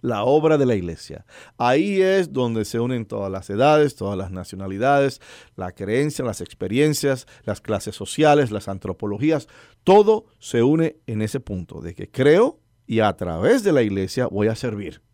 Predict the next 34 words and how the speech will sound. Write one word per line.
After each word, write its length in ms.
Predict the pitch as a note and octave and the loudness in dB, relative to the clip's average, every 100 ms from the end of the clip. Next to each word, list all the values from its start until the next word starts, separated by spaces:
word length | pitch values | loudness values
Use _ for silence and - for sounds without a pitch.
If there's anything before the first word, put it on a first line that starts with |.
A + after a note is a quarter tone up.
| _ _ _ _ _ _ | _ _ _ _ _ _
a 140 | G#2 | -6
mi 120 | G#2 | -2
hermano, 480 | C#3+ D3 A2 G#2 G#2+ _ | 0 0 0 0 -4 _
a 80 | G2+ | -6
mi 140 | A#2+ | -6
prójimo, 540 | B2 A2 G2+ G#2+ G#2 - _ _ | -4 -4 -4 -6 -10 -12 _ _
a 140 | F#2 | -4
mi 120 | F#2 | -4
Dios. 380 | E2 D2 B1+ - _ - - - - - - _ - | -4 -4 -6 -12 _ -20 -20 -20 -20 -20 -20 _ 0
El 200 | C3 B2+ | 2 2
que 160 | C3+ | 0
mires 460 | C3 B3+ C4 G3+ E3 | 2 4 6 6 4
a 120 | B2+ | -2
tu 140 | A#2 B2+ | 0 -2
hermano 580 | A2+ D3+ G#3 D3+ E3+ - _ - | 0 2 4 2 0 -6 _ -8
como 200 | A#2 A2 | -6 -4
si 140 | A2 | -4
fuera 240 | - C#3 | 0 0
un 100 | E3+ | 0
Cristo, 760 | D3+ D3+ A#3 C4 - - - C3+ | -2 0 2 2 -2 -4 2 2
o 180 | G2 G#2 | 2 -2
sea, 320 | D3 C3 G2 - - - - | 0 0 0 -8 -20 -20 -6
a, 320 | G#2+ - G#2+ | -6 0 0
al, 220 | G#2 - - - - - - - | 0 -4 -12 -20 -20 -18 -14 -6
el, 240 | G#2 F#2+ | -6 -6
en 260 | - G#2 F#2+ | -10 -10 -6
el 80 | F#2+ | -4
análisis 560 | G2+ E3 A3+ F3+ - | -2 -2 -2 -4 -6
final 600 | C3+ A#2+ E3+ G#3 C3+ D3+ - _ | -2 2 4 6 6 2 -4 _
de 240 | - G#2 | -14 -12
todo 380 | F#2 A#2 D#3 G3 | -4 0 4 4
esto 380 | C#3 C#3+ F3 C3+ | 4 2 -2 -2
es 260 | C3+ D#3 - | 0 -2 -6
que 260 | B2 G#2+ | -6 -6